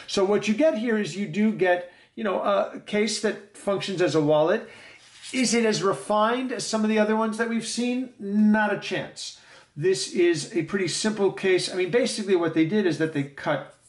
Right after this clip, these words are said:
pieces here, raised the back a little bit and cut pieces,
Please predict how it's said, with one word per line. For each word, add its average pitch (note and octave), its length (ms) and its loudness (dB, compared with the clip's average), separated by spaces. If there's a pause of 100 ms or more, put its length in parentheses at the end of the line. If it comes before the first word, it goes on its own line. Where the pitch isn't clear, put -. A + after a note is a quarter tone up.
(400)
pieces G#3 400 0
here, D3 260 2
raised D#3+ 420 2
the D3 80 -2
back F3+ 280 -2
a F3+ 40 -2
little E3 140 0
bit D#3+ 120 0
and D3+ 80 -8
cut C#3 200 -4
pieces, G#3 400 0